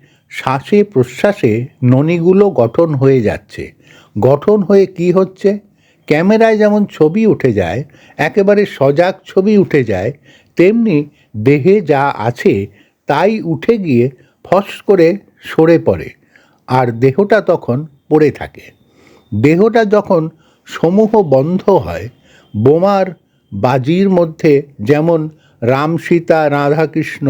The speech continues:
ফুলের মালা এইসব থাকে, বোমাবাজি ফাটলে যেমন তার ভেতর থেকে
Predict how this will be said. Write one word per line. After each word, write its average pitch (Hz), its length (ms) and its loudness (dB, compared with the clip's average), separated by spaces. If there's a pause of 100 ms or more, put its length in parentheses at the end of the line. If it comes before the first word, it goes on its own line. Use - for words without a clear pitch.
ফুলের 151 440 2
মালা 143 320 0 (380)
এইসব 185 460 2
থাকে, 120 340 -4 (480)
বোমাবাজি 175 680 2
ফাটলে 165 520 -4 (460)
যেমন 151 420 2
তার 156 300 -2
ভেতর 165 320 0 (100)
থেকে 156 280 0